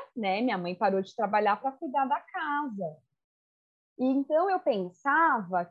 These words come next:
que teria que ser, que eu teria que seguir isso também, sabe?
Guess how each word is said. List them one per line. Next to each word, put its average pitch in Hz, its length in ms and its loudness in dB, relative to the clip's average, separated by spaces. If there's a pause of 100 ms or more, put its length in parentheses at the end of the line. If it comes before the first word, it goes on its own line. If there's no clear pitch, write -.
que 294 280 -4
teria 320 280 -4
que - 80 -20
ser, - 380 -4
que 311 80 -2
eu 302 80 -2
teria 349 280 0
que 539 100 -8
seguir 220 580 -2
isso 196 240 -10
também, 180 580 -4
sabe? 208 560 -2